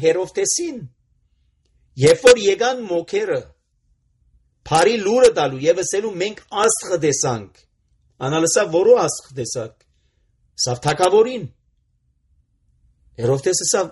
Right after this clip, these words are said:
ինչ թագավոր, սա մենք թագավորին աստղը տեսանք և եկանք երկրպագություն ընելու։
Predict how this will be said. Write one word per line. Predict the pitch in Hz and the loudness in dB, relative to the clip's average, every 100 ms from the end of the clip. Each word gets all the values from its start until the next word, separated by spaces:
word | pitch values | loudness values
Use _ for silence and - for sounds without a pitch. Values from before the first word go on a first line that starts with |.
| - | -8
ինչ | 233 - | -10 -8
թագավոր, | - 135 123 113 101 90 _ _ _ _ _ _ _ _ _ | -8 -8 -8 -12 -14 -20 _ _ _ _ _ _ _ _ _
սա | - 180 196 | -2 0 0
մենք | 220 285 - | -2 -2 -2
թագավորին | - 170 165 160 208 247 _ _ _ _ _ _ _ _ _ _ - | 0 2 0 -2 -6 -10 _ _ _ _ _ _ _ _ _ _ -8
աստղը | 262 285 - 151 | -4 -4 -4 -2
տեսանք | 135 120 196 233 | -2 -2 -4 -4
և | 185 165 | -2 0
եկանք | 165 170 208 190 | 2 0 -4 -12
երկրպագություն | 165 151 143 127 127 - 185 | -8 -8 -6 -8 -10 -16 -14
ընելու։ | 196 247 254 | -10 -12 -12